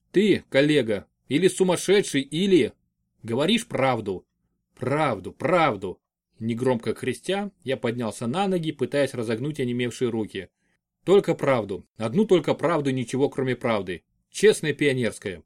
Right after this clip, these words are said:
Я, наконец, выпрямился и, не обращая внимания на ноющую поясницу, посмотрел новоприобретенному,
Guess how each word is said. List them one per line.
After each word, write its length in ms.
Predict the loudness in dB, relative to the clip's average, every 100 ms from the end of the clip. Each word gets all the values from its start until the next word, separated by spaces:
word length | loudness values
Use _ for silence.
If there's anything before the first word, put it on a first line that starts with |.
| _ _ _ _ _
Я, 320 | -12 -2 -2 -2
наконец, 460 | -4 -4 -4 -4
выпрямился 640 | 0 0 0 -2 -2 -2 -6
и, 180 | -6 -6
не 100 | -4
обращая 460 | -2 -4 0 0
внимания 460 | 0 -2 -4 -2 -2
на 120 | -2
ноющую 420 | 0 -2 -2 -4
поясницу, 680 | -2 -2 0 -2 -2 -2 -4
посмотрел 520 | -4 -6 -4 -2 0
новоприобретенному, 1300 | 0 2 0 0 -2 -2 -4 0 2 2 0 -2